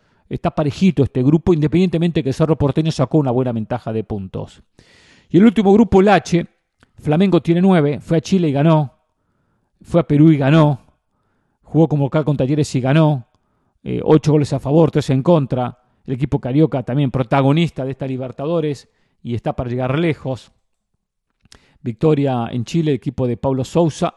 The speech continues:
que lo tiene como líder con nueve. Talleres tiene seis, el equipo de Caixinha, por lo menos no anda bien en el campeonato argentino, pero en la Libertadores no desentona. Uno a cero a Sporting Cristal, uno a cero le había ganado la Católica.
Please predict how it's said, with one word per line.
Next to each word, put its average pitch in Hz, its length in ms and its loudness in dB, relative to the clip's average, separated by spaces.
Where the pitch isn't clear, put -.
que 143 100 -10
lo 127 140 0
tiene 135 480 -2
como 131 220 -2
líder 135 260 0
con 156 140 0
nueve. 160 360 2
Talleres 180 400 0
tiene 170 200 -4
seis, 196 340 -2
el 135 60 -4
equipo 156 240 -2
de 143 80 2
Caixinha, 151 560 -2
por - 140 0
lo 156 80 2
menos 175 280 0
no 139 160 2
anda 180 200 2
bien 185 200 4
en 147 60 -2
el 135 60 -6
campeonato 165 320 0
argentino, 185 560 0
pero 208 340 4
en 131 80 -4
la 151 60 0
Libertadores 165 540 2
no 160 80 2
desentona. 135 680 -2
Uno 160 240 2
a 156 40 -2
cero 156 280 -2
a - 20 -4
Sporting 135 360 -6
Cristal, 165 500 -4
uno 143 180 0
a 139 40 -4
cero 147 160 -6
le 143 60 0
había 131 120 -4
ganado 131 220 -6
la 123 100 -6
Católica. 107 600 -10